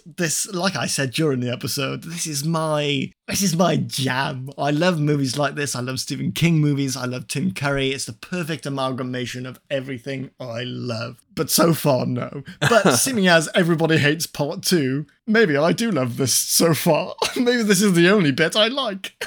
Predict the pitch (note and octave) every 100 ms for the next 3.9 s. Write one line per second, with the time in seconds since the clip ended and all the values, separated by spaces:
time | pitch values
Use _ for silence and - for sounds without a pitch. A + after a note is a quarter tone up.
0 | - - - - - _ A3 D4 A#3+ D4
1 | - D4+ C4+ - E3+ B2+ G#2+ D3 G4 A#4
2 | G#3+ C#4+ D4 B3+ A#3 B3 G#3+ - B3+ -
3 | B3+ B3 C4+ C4 C4 D#4+ F4 G4+